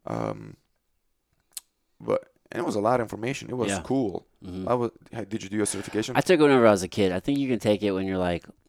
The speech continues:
Speaker 2: eleven or thirteen or some shit like that.
Speaker 1: Okay.
Speaker 2: I took it when, I, I think, like, eleven. I
Speaker 1: Does it
Speaker 2: took
Speaker 1: expire?
Speaker 2: Um, no, like, the hunter safety course, I don't think that ever expires. You just always have to buy, like, new tags and stuff like that.
Speaker 1: Okay.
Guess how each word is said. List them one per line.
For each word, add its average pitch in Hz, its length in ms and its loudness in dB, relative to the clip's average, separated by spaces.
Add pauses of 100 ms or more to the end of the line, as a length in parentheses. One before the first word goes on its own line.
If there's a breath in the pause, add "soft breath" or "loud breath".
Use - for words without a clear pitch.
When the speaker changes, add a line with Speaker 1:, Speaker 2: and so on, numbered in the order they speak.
Speaker 2:
eleven 82 560 -6
or 78 100 -8
thirteen 80 520 -12
or 78 80 -10
some 82 180 -12
shit 80 160 -12
like 82 140 -12
that. 85 220 -6
Speaker 1:
Okay. 98 280 -6
Speaker 2:
I 90 100 -8
took - 260 -12
it - 100 -12
when, - 180 -14
I, - 100 -14 (100)
I - 40 -14
think, 127 160 -10
like, 76 120 -16
eleven. - 380 -12
I - 60 -14
Speaker 1:
Does 113 100 -2
it 127 40 4
Speaker 2:
took 113 60 4
Speaker 1:
expire? 113 420 -2 (680)
Speaker 2:
Um, 143 680 6
no, 120 300 6
like, 107 320 2
the 110 120 4
hunter 123 240 2
safety 113 360 0
course, 143 560 2
I 95 60 2
don't 117 220 4
think 113 180 -2
that 98 160 4
ever 95 260 -2
expires. 82 640 -6
You 104 80 -6
just 110 160 -2
always 104 180 0
have 95 140 -2
to 92 80 -10
buy, 87 180 -4
like, 82 180 -8
new 90 80 -10
tags 80 420 -10
and 76 100 -14
stuff - 240 -14
like 76 160 -16
that. 73 200 -10
Speaker 1:
Okay. 52 260 -6